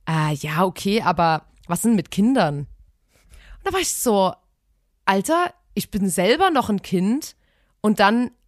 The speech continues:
also wie kackendreist ist das denn bitte? Und das kennt man ja auch voll von so Oscar-Verleihungen und so, wenn,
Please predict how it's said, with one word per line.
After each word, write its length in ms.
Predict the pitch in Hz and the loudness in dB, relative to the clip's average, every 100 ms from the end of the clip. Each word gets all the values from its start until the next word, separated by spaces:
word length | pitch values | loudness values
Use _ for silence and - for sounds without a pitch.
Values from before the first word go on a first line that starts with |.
| _ | _
also 240 | 208 202 | -2 0
wie 160 | 226 196 | -2 -4
kackendreist 840 | 233 302 392 311 202 254 349 - | -4 -4 -4 -2 0 0 -2 -6
ist 180 | 226 - | -6 -2
das 220 | 233 - | -2 0
denn 160 | 330 262 | -4 -2
bitte? 400 | 233 226 254 294 - - | -2 0 -2 -2 -12 -6
Und 120 | 226 220 | -2 -2
das 140 | - | 0
kennt 180 | 247 277 | -2 0
man 140 | 294 | 0
ja 100 | 240 | 0
auch 80 | - | -2
voll 300 | - 269 311 | 0 2 2
von 160 | 254 220 | 0 -2
so 120 | 202 | 2
Oscar-Verleihungen 960 | 269 - 311 - 247 220 214 208 202 | 0 2 -2 0 0 2 2 0 0
und 120 | 196 196 | -2 -2
so, 180 | 190 | -2
wenn, 160 | 180 190 | -2 -2